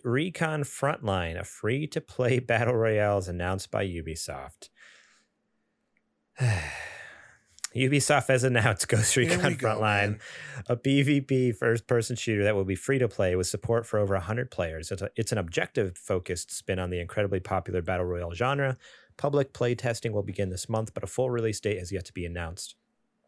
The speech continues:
Speaker 1: Ghost Recon Frontline's flagship mode is Expedition, in which a hundred and two players are divided up into th-, uh, teams of three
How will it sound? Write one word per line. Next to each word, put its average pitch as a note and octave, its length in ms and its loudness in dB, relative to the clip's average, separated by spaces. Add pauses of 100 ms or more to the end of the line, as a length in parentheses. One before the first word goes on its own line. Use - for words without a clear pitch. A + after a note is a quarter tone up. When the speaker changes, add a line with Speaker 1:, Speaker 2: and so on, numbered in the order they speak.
(600)
Speaker 1:
Ghost G3+ 260 2
Recon D#3+ 340 2
Frontline's B2+ 680 0
flagship A#2 480 0
mode A2 200 2
is G#2 200 -2
Expedition, A2 560 -2
in G2 120 0
which F#2+ 140 -2
a E2+ 40 -10
hundred B2 240 0
and G#2 80 -6
two C3+ 120 -2
players A#2 320 2
are A2 80 0
divided G2+ 400 0
up A2+ 140 -2
into G2 200 -2
th-, - 100 -10 (400)
uh, F#2 340 0
teams A#2 300 -4
of F#2+ 100 -8
three G3 420 -4